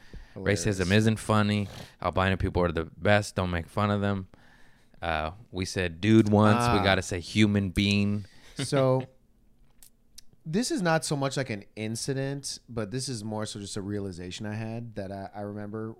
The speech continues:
Speaker 1: when I was, uh, when I was in high school, I wanted to be respected so bad, bro. Like, it was a very important thing for me to have people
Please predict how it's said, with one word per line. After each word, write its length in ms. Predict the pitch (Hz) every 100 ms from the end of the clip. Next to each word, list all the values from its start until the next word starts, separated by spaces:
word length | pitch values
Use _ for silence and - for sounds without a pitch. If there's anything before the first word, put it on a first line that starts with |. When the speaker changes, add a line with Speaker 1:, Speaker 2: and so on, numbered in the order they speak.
| _
Speaker 1:
when 200 | 110 107
I 120 | 113 135
was, 280 | 139 110 104
uh, 380 | 95 85 78 76 - - - - - - _ _ -
when 120 | 110
I 60 |
was 100 | 151
in 60 | 160
high 200 | 95 101
school, 540 | - - 127 135 135 -
I 160 | 98 117
wanted 680 | 98 98 92 98 101 98 -
to 160 | -
be 600 | 82 87 87 85 82 78 - 87
respected 840 | 85 - 85 80 - 98 95 101 - - - _
so 540 | - - - 90 82 78
bad, 320 | 80 76 69
bro. 300 | 76 73 76 - -
Like, 180 | 104
it 60 | 110
was 140 | 113 104
a 80 |
very 800 | 90 90 110 110 110 110 104 101 - _ _ -
important 540 | 101 - 113 101 90
thing 200 | 101 98
for 160 | 98 117
me 320 | 123 127 131 - _ _ _ -
to 120 | 101
have 380 | 98 110 104 -
people 640 | 107 95 95 90 90 80